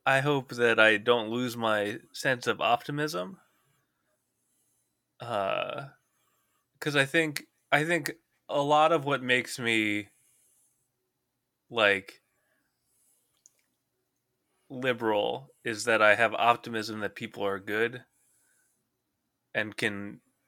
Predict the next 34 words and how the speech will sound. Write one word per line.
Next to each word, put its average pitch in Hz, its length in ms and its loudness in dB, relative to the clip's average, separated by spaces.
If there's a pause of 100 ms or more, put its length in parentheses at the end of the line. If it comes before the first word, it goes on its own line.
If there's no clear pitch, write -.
(840)
like, 113 260 -2
reach 117 300 -4
down 110 400 2
and 104 360 -6 (320)
look 123 200 -2
out 110 160 4
for 147 120 -2
one 143 180 -2
another. 160 500 -4 (640)
And 117 100 -6
so 135 120 2
I 123 80 8
hope 139 300 -2
that 117 160 2
doesn't 101 280 -8
change. - 580 -14 (1400)
I 113 60 -14
hope 123 200 -2
I 117 100 4
can 110 220 -4
still, 123 460 0
when 113 180 -2
I'm 107 160 -2
fifty, 104 480 -4
look 110 320 -6
at 101 100 -6
people 107 320 -10
and 98 100 -10
be 101 100 -8
like, 98 320 -6
"These 165 180 -8
are, 156 80 -2
people 170 360 -6
are 143 160 0